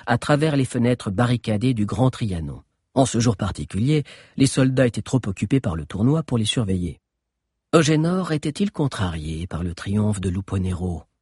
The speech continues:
Tous les ados en étaient persuadés, mais le grand cerf, assis dans son fauteuil roulant au centre de la tribune officielle, ne le montrait pas. Il assistait, stoïque et muet,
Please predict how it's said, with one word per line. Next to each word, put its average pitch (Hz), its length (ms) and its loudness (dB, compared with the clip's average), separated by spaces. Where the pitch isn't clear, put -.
Tous 220 100 4
les 180 240 0
ados 180 340 2
en 175 60 4
étaient 165 180 0
persuadés, 127 680 -4
mais 151 140 4
le 208 80 4
grand 139 220 2
cerf, 101 560 -6
assis 113 320 -2
dans 90 140 -4
son 90 160 -8
fauteuil 95 340 -4
roulant 113 460 0
au 101 100 -4
centre 135 480 0
de 98 80 -2
la 85 120 -4
tribune 123 360 2
officielle, 170 580 -4
ne 131 100 4
le 135 100 6
montrait 147 340 -2
pas. - 240 -10
Il 160 160 6
assistait, - 580 -2
stoïque 104 640 -2
et 80 60 -6
muet, 80 440 -4